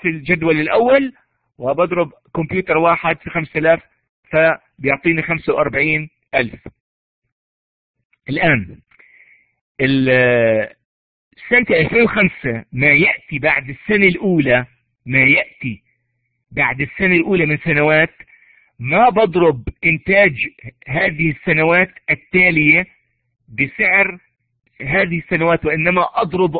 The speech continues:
أستخدم سعر سنة الألفين وأربعة في الضرب.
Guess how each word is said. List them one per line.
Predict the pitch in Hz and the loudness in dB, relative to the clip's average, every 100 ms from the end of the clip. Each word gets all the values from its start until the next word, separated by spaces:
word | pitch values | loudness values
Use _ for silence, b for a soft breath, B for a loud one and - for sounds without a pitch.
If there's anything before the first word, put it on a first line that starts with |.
| - | -6
أستخدم | 165 - - 233 123 131 151 139 - | -6 -6 -6 -6 -4 -2 -2 -6 -6
سعر | 220 202 180 - | -2 0 -2 -4
سنة | 226 220 - | -4 -2 -4
الألفين | 165 175 165 - 208 | -4 -2 -2 0 2
وأربعة | 202 190 147 113 107 | 2 0 0 -2 -4
في | 156 | -6
الضرب. | 135 170 160 | 0 2 0